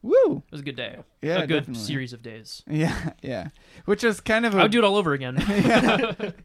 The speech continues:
Speaker 2: <laughs>
Speaker 1: Which you got rear-ended, so it's not like it was your fault.
Speaker 2: It w-, it was most certainly not my fault. It was
Speaker 1: Yeah.
Speaker 2: the ninety-five-year-old lady that
Speaker 1: Oh.
Speaker 2: probably shouldn't have been driving whose
Speaker 1: Oh.
Speaker 2: fault.
Speaker 1: Did sh-, did her insurance cover it, hopefully?
Speaker 2: There was, like, no questions asked.
Speaker 1: Oh, okay,
Speaker 2: Yeah,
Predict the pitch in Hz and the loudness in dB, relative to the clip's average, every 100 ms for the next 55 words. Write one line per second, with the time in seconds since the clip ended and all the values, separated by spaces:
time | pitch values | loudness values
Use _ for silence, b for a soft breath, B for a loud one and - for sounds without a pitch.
0 | - 247 277 269 214 160 196 196 - 170 | -16 -14 -12 -14 -12 0 2 2 -2 2
1 | 190 196 180 165 170 170 165 147 135 156 | 6 8 6 6 8 6 6 0 0 -2
2 | 147 147 151 156 147 139 139 135 110 117 | -2 0 0 0 -2 -4 -6 -6 -8 -10
3 | - B B B 151 143 156 151 143 143 | -12 B B B -6 -4 -2 -2 -2 -2
4 | 151 151 - - - 170 160 160 147 135 | -4 -4 -6 -10 -6 -6 -6 -8 -8 -8
5 | 120 - 127 - 123 117 - 127 143 131 | -10 -10 -14 -12 -12 -10 -12 -10 -4 -4
6 | 123 123 120 _ 131 127 131 127 123 123 | -6 -10 -14 _ -18 -14 -12 -12 -10 -10
7 | 123 123 123 127 127 127 127 135 127 - | -10 -12 -10 -12 -10 -10 -12 -12 -14 -14
8 | - - _ _ - 127 127 117 147 135 | -20 -20 _ _ -10 -6 -4 -2 -2 -2
9 | 127 135 123 117 120 120 117 120 120 120 | -6 -8 -12 -12 -14 -14 -14 -14 -8 -4
10 | 120 117 110 113 - - - b b b | -4 -4 -4 -6 -10 -18 -20 b b b
11 | - 196 175 - - - - - - 175 | -4 -4 -4 -10 -12 -12 -12 -10 -10 -12
12 | - - 170 185 165 160 175 190 190 196 | -18 -2 0 2 2 0 0 0 -4 -6
13 | 190 196 - 185 190 202 185 185 196 196 | -6 -8 -6 -6 -4 -4 -4 -6 -6 -2
14 | 170 151 143 151 - 147 151 127 120 - | 0 2 0 0 -2 -2 -2 -6 -8 -12
15 | - - 135 123 117 - | -16 -4 -2 -2 -4 -8